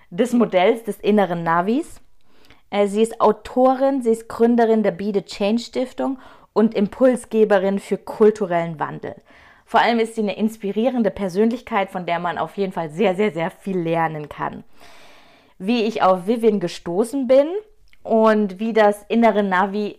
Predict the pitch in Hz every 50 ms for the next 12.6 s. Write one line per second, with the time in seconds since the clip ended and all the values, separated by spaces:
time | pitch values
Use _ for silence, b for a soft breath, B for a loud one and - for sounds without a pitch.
0 | _ _ - 262 302 339 302 294 269 - 226 220 214 214 220 220 - 233 220 214
1 | 220 - - 208 202 190 196 208 226 233 - - - b b b b b b b
2 | b - 202 196 202 - - - - 208 202 190 190 190 190 190 190 185 - -
3 | - 190 170 - - 185 180 - 156 160 160 165 160 190 202 202 190 180 180 -
4 | - - 175 170 170 170 165 147 233 - - 240 269 285 - 285 262 233 233 233
5 | 226 226 - - - 247 233 226 226 226 226 - - - - 147 135 135 - _
6 | - 143 139 131 131 123 - _ _ _ _ b b b _ - - 254 240 220
7 | 196 170 175 180 190 208 208 208 220 254 269 269 254 - 220 208 202 202 - -
8 | - 202 196 - - 170 175 170 - - - 180 196 220 233 240 214 196 196 160
9 | 170 156 165 160 156 165 - 170 185 202 233 262 277 226 190 175 170 165 165 165
10 | - _ - - 185 - _ - - - 226 208 240 269 - - _ 185 180 175
11 | 170 185 190 185 175 175 180 190 214 226 220 220 208 196 185 185 170 - 220 240
12 | 226 247 208 - _ - 226 262 - - - -